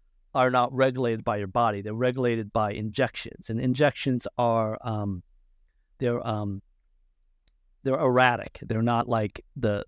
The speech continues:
the, the body can produce them. I mean, I remember my, uh, my, um, endocrinologist said, Well, you know, um, the pituitary gland is like the conductor.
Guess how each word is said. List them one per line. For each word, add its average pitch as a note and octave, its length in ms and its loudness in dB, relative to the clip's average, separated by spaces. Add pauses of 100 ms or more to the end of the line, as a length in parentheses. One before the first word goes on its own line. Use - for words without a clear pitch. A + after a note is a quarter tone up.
the, A2+ 180 -2
the A2 60 -14
body A2+ 340 2
can G2 160 -2
produce F#2+ 320 -4
them. - 300 -14
I A2 80 -4
mean, A2 160 -2
I A2 40 -2
remember B2+ 400 2
my, A2 300 0
uh, G#2+ 220 -2 (720)
my, A2 280 -2
um, G#2 280 -2 (720)
endocrinologist B2 840 0
said, A2 220 -6
Well, C3+ 440 0
you C#3 140 -2
know, B2+ 380 -2
um, C3 360 -2
the C3 140 -2
pituitary F#3+ 400 -2
gland D3 320 2
is A#2+ 180 -2
like A#2+ 220 0
the A2 100 -4
conductor. - 600 -6